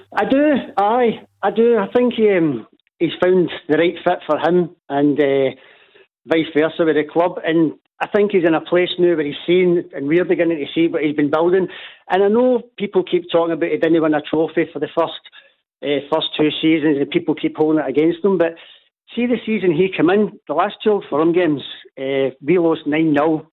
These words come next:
in aggregate in that cup semi-final and then the five nil game at Parkhead. We were in some state, and with the financial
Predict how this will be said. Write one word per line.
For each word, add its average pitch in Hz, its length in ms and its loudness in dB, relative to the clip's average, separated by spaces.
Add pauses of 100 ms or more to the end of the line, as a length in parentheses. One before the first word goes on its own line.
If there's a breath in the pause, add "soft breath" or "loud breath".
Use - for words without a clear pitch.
(140)
in 135 120 -8
aggregate 151 500 -2
in 123 100 -8
that 151 220 -4
cup 160 260 -4
semi-final 156 600 -2
and 147 80 0
then 147 100 2
the 147 140 -2
five 147 240 0
nil 147 200 0
game 160 220 0
at - 160 -14
Parkhead. 147 480 -2
We 196 140 2
were 226 120 2
in 196 220 0 (460 loud breath)
some 160 180 0 (100)
state, 170 440 -2
and 135 100 -6
with 143 80 -6
the 147 120 -8
financial 175 680 0